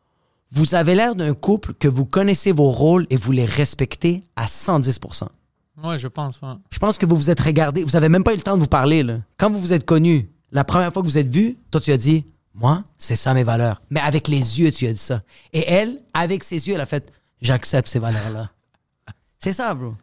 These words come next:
Speaker 2: C'est
Speaker 1: Il y a
Speaker 2: ça,
Speaker 1: des
Speaker 2: ouais,
Speaker 1: gens,
Speaker 2: ça
Speaker 1: c'est
Speaker 2: marche.
Speaker 1: comme ça, ouais.
Speaker 2: Je suis chanceux.
Speaker 1: Oui, t'es chanceux, ouais,
Speaker 2: Ouais.
Speaker 1: ouais. Mais je pense que si t'attires ça, t'as pas l'air d'une personne qui a envie de se battre, bro.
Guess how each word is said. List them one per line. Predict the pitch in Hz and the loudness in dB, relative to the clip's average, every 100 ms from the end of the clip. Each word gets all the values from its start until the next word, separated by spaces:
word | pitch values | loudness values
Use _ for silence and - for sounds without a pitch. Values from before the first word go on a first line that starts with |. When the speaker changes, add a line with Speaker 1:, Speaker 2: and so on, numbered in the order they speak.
| - | -6
Speaker 2:
C'est | 170 | 0
Speaker 1:
Il | |
y | |
a | 214 | 2
Speaker 2:
ça, | |
Speaker 1:
des | 208 | 2
Speaker 2:
ouais, | |
Speaker 1:
gens, | - | 2
Speaker 2:
ça | |
Speaker 1:
c'est | 175 | 0
Speaker 2:
marche. | 190 | -2
Speaker 1:
comme | |
ça, | 165 147 | -4 -2
ouais. | 175 | -2
Speaker 2:
Je | 139 | -2
suis | 156 | -2
chanceux. | 180 - 208 147 _ _ _ _ - | -2 -4 -6 -10 _ _ _ _ 0
Speaker 1:
Oui, | 381 | 2
t'es | 359 | 2
chanceux, | - 320 302 247 | -2 -2 -2 0
ouais, | 233 | 0
Speaker 2:
Ouais. | 330 | -2
Speaker 1:
ouais. | 311 _ - | -6 _ -4
Mais | |
je | 175 | 0
pense | 262 294 | 0 0
que | 208 | -2
si | 233 | -2
t'attires | 214 - 165 | -4 -4 -6
ça, | 131 208 262 _ _ _ - | -4 -4 -4 _ _ _ -4
t'as | 151 | -2
pas | - 214 | -2 -2
l'air | 202 | 0
d'une | 143 131 | 0 0
personne | 127 175 170 | 0 0 2
qui | 139 | 2
a | |
envie | 117 139 | 2 0
de | - | 0
se | 131 | 0
battre, | 127 135 120 | 2 2 0
bro. | 120 | -6